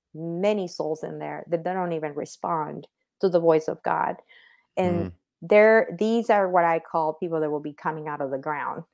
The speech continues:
Speaker 1: <laughs> you know,
Speaker 2: Mm.
Speaker 1: that they're still asleep and some of 'em already there. It's just, it would be another show for me to explain it to
Speaker 2: Mm.
Speaker 1: you. But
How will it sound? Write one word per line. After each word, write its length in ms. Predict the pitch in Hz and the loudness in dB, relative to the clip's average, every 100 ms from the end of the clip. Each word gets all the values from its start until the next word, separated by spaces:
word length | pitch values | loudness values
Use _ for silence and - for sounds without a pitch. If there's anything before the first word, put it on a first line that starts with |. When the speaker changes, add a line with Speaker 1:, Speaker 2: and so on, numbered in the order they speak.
| _ | _
Speaker 1:
<laughs> 180 | - - | -18 -6
you 300 | 190 208 196 | 0 2 4
know, 280 | 170 202 - | 4 0 -4
Speaker 2:
Mm. 240 | 104 107 - - | -16 -16 -16 2
Speaker 1:
that 140 | 202 | 4
they're 140 | 196 185 | 6 4
still 300 | - 277 285 | 2 8 8
asleep 460 | 233 - 233 214 214 | 8 4 4 4 0
and 160 | - 180 | -4 -2
some 260 | - 185 190 | 4 6 6
of 100 | 180 | 2
'em 280 | 170 165 - | 0 -2 0
already 320 | 170 175 160 | 4 6 6
there. 240 | 165 151 - | 2 2 0
It's 200 | 214 - | -2 -4
just, 320 | - 233 - - _ _ _ | -12 -12 -12 -20 _ _ _
it 160 | 190 190 | 2 2
would 100 | 208 | 2
be 100 | 185 | 2
another 320 | 165 165 156 156 | 2 2 -2 -6
show 420 | - - 180 165 | -14 -2 0 -2
for 140 | - - | -4 -8
me 80 | 147 | -8
to 60 | |
explain 340 | - - 170 156 | -10 -2 -2 -2
it 100 | - | -10
to 120 | 117 | -12
Speaker 2:
Mm. 20 | |
Speaker 1:
you. 260 | - - 175 | -10 -10 -4
But 200 | - 185 | -2 -2